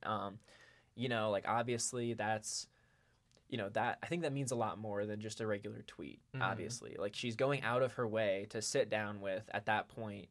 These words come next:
Speaker 1: you know, a president, a future presidential candidate,
Speaker 2: Mm-hmm.
Speaker 1: um, and talk about things that she thinks is important for the culture, for, um, you know, people that are,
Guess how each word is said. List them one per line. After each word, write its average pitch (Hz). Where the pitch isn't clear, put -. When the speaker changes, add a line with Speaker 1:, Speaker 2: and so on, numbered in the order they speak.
Speaker 1:
you 107
know, 87
a -
president, 110
a 104
future 120
presidential 107
candidate, 131
Speaker 2:
Mm-hmm. 135
Speaker 1:
um, 95
and 107
talk 120
about 80
things 104
that 101
she -
thinks 104
is 110
important 107
for 101
the 117
culture, 107
for, 101
um, 98
you 113
know, 107
people 123
that 127
are, 123